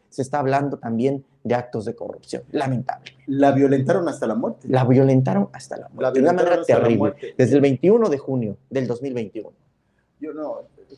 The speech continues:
Speaker 2: qué bueno que precisas la fecha. Digo,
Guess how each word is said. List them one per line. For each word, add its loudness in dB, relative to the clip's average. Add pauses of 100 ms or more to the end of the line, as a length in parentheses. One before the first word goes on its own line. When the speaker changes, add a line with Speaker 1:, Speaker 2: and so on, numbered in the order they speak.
(180)
Speaker 2:
qué -2
bueno 4
que -2
precisas -6
la -2
fecha. -6 (360)
Digo, -2